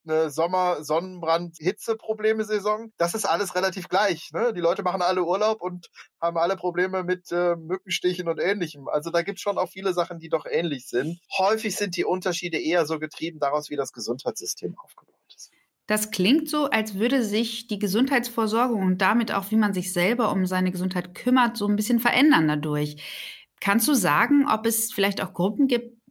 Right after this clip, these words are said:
Speaker 2: ja, wo man sieht, dass sie sich vielleicht eher zum Arzt trauen jetzt, wenn sie eben nicht zum Hausarzt gehen müssen, den sie seit zwanzig Jahren kennen?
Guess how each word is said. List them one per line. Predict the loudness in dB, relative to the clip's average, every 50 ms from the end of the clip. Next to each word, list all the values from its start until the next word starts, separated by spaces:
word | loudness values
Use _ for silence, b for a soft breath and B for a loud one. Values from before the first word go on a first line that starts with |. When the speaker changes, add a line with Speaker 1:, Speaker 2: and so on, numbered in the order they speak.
| _ -8 -2
Speaker 2:
ja, | 2 4 4 4 4
wo | 2 2
man | 4 4 4 2
sieht, | 2 2 2 4 4 4 2 0 -6 B B B B B B B _ -2
dass | -2 0 0 0
sie | 0
sich | 0 0 0 2
vielleicht | 2 2 0 0 2 2
eher | 2 2 2
zum | 2 2 4 4
Arzt | 4 4 2 0 -2 -4 -6 -8 _
trauen | -10 -6 -2 0 2 4 4 6 6 6
jetzt, | 6 6 4 2 0 -2 0
wenn | 0 0 2
sie | 2 2 2 2
eben | 2 2 4 4
nicht | 2 2 0 -2
zum | -2 0 0 2 2
Hausarzt | 2 2 0 -2 -4 -4 -4 -2
gehen | 0 0 2 2 2
müssen, | 0 0 0 0 0 0 2 2 2 0 -2 -4
den | -2 -2 0 0
sie | 0
seit | 0 0 -2 -2 -2
zwanzig | -2 0 0 0 -2 -4
Jahren | -2 -2 -2 -2 -2 -4
kennen? | -6 -4 0 0 2 0 0 -2